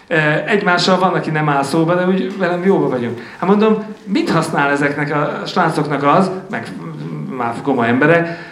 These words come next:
hogyha most szeretjük egymást így emberileg, és jókat nevetünk meg, izé, meg hogy de, de jó, de a legjobbat nem mondom el nekik, a legfrankóbbat.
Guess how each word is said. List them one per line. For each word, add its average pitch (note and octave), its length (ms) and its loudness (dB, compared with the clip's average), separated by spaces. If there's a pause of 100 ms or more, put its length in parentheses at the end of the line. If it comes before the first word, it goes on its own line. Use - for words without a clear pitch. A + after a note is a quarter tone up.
(120)
hogyha E3 800 4
most E3 180 -4
szeretjük E3+ 400 -2
egymást C#3+ 420 0
így C#3+ 160 4
emberileg, D3+ 800 2
és C3+ 240 -2 (100)
jókat D3 320 2
nevetünk D#3+ 400 0
meg, D3 140 0
izé, F3 480 0 (580)
meg C3 160 -2
hogy C3+ 180 2
de, F3 280 4
de E3+ 100 4
jó, F#3 220 4 (160)
de A#3 440 2
a G3 80 4
legjobbat F3 640 2
nem G3 160 0
mondom B2+ 360 0
el A2+ 120 -4
nekik, - 400 -10
a G3 100 -6
legfrankóbbat. B2 840 -4